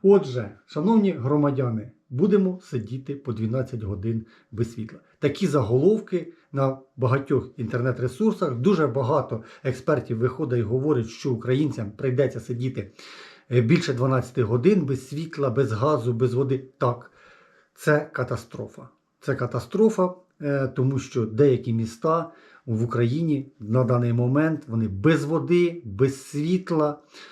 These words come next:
е, без газу, і це дуже-дуже-дуже скорботно. Давайте поговоримо, хто ж в цьому винен і чи довго ми будемо, е, сидіти. Давайте будемо розбирати, чи довго ми будемо сидіти без світла і завдяки кому ми все ж таки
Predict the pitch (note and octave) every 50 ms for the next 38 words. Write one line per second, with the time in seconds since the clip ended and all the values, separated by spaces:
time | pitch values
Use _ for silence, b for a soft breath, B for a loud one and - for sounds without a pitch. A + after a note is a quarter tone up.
0 | B B B C#3 B2+ A#2+ A#2 A2+ G#2+ G#2+ C#3+ D#3 C3+ G#2+ A2+ B2 A2+ G#2+ C#3 D#3+
1 | E3+ F3 F3+ D#3 D3+ D#3 D#3+ D3 - C#3 B2 A#2 - - D3 D3 D3 C3 G#2+ G#2
2 | A#2+ B2+ C#3 C3+ C3+ C3 A#2 G2 G2 G#2+ G#2+ A2 A2 A2 G2 G2 G#2+ G#2+ A2+ A2+
3 | A2+ B B B B B _ - A#2+ A2+ A2+ A2 G#2+ - G2+ G#2 C3 D3+ G#3 G3+
4 | - D#3+ - D3+ C#3 A#2+ C3 C#3+ E3 G3+ F#3 E3+ D#3+ - - - - G#3+ G#3+ -
5 | - - G3 F#3+ F3+ D#3+ D3 C3 C3 E3 F#3 A3+ B3 A3+ F3 C3 A#2+ A2+ A2+ B
6 | B B B B G3+ G3 F#3 F#3 - F#3+ E3+ B2+ - - C3+ F3 A3 C#4 C#4 B3+
7 | - - F3+ E3+ E3 D#3 C#3 D3+ F3+ E3 D#3 D3+ D3 D3 D3 C#3+ C#3 C#3+ - -
8 | D3+ C#3+ C#3 C#3 C3+ C3+ C3 C3 - - - D3+ D3 C3+ B2 B2+ C3 C#3 C3+ -
9 | F#3 F3 E3+ - - - B2+ C#3+ C#3+ C#3 C#3 B2 B2+ B2 B2+ B2 B2 B2+ B2 A2
10 | A2+ A#2 B2+ B2+ C3 B2+ A2 A2 - A2 A2+ B B B - - A#2 C#3 C#3 C3
11 | B2 A#2+ A2+ A2+ B2 A#2 A2 - A#2 A2 G#2+ - G2 F#2+ G#2+ D3+ D#3+ D#3+ - E3
12 | D3+ E3 F3 F#3 F3+ - F3 E3+ E3 B B B B B D3 B2 C#3 C#3+ B2+ C#3+
13 | C3+ - D3 - - - E3+ E3 D#3 D#3 D#3 C#3 B2+ B2 A#2+ - - C3+ B2 -
14 | - A2+ - - A#2 A2+